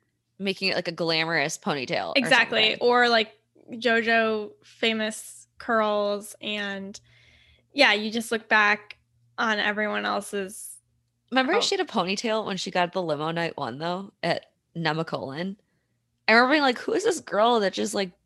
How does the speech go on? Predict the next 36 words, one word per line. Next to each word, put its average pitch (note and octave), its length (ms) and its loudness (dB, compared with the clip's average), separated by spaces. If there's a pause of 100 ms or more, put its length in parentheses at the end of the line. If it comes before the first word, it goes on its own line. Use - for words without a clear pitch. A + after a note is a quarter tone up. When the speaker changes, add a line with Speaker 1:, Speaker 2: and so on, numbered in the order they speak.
(100)
Speaker 1:
threw A#3+ 140 -2
her C4 100 0
hair C#4+ 180 0
back?" F3+ 340 0 (560)
Speaker 2:
Oh, D4+ 200 4
really? C#4+ 480 2
I D#4+ 60 2
don't D#4+ 100 -4
remember C4+ 220 -6
Speaker 1:
Yeah. A#3+ 120 6
Speaker 2:
that. G#3+ 260 6
<laughs> - 120 -10 (440)
Speaker 1:
Or A#3 60 6
maybe A#3 180 6
she C#4+ 140 2
put C4 120 4
it G#3 80 4
back F3+ 200 6
halfway F#3 260 2
through F3+ 140 -4
the E3 80 4
night, D3+ 200 2
but F#3 60 6
I - 40 8
remember G#3 220 2
her D4 200 4
wearing F3 240 4
a E3+ 40 -2
ponytail E3+ 380 0
and C#3+ 80 -4
being D#3 160 -2
like, D3 220 -2
"This - 180 -2
girl B3+ 240 2
does D#3+ 220 -2
not F3 360 0